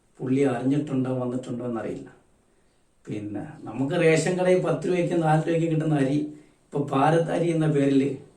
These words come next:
തൃശ്ശൂർ വിൽക്കുക, കിലോയ്ക്ക് ഇരുപത്തൊമ്പത് രൂപ. അപ്പൊ ഒരു കിലോയ്ക്ക് പത്തൊമ്പത് രൂപ ലാഭം. ഇത് അടുത്ത ബിസ്-, ആ, ഇലക്ഷന് തൃശ്ശൂർ ചിലവാക്കാനുള്ള പരിപാടിയാണ്.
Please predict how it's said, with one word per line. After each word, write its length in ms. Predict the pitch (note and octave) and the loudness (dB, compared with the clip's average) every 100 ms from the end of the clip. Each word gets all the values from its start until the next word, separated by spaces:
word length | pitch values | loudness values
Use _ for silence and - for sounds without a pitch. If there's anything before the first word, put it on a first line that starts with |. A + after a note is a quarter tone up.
| _ - | _ -6
തൃശ്ശൂർ 260 | B2+ D3 D3 | -4 0 2
വിൽക്കുക, 500 | C3+ B2+ C3+ B2 - - _ _ _ _ _ | 2 2 0 -2 -4 -18 _ _ _ _ _
കിലോയ്ക്ക് 360 | C3 C3+ C#3+ C3+ | 0 6 4 4
ഇരുപത്തൊമ്പത് 500 | C#3 B2+ C3 B2 G#2 | 2 0 0 -2 -4
രൂപ. 120 | G2 - _ _ _ _ _ | -8 -16 _ _ _ _ _
അപ്പൊ 180 | D3 F3 | -8 -2
ഒരു 160 | D#3+ E3+ | 0 2
കിലോയ്ക്ക് 440 | D3+ D#3+ E3+ F#3 | 2 2 2 2
പത്തൊമ്പത് 540 | D#3+ F3 - E3 E3+ E3+ | 2 0 0 0 4 6
രൂപ 100 | D3+ | 6
ലാഭം. 380 | B2 - - - - _ _ _ _ _ - | 4 0 -6 -14 -20 _ _ _ _ _ -6
ഇത് 120 | D3+ | 2
അടുത്ത 340 | F3 D#3 E3+ D#3+ | 2 2 0 2
ബിസ്-, 300 | D#3 - D3 | 2 0 -2
ആ, 260 | C#3 C#3 C#3 - | 0 0 -2 -6
ഇലക്ഷന് 680 | C#3+ C#3 E3 E3 F#3 - - | -4 -2 0 -2 -2 -8 -8
തൃശ്ശൂർ 280 | C#3+ D3 C#3+ | -6 -2 -2
ചിലവാക്കാനുള്ള 640 | C#3 C3 C#3 C3+ C3 B2+ A#2+ | 0 0 0 -2 -2 -2 -2
പരിപാടിയാണ്. 500 | A#2+ - - - | -4 -6 -8 -12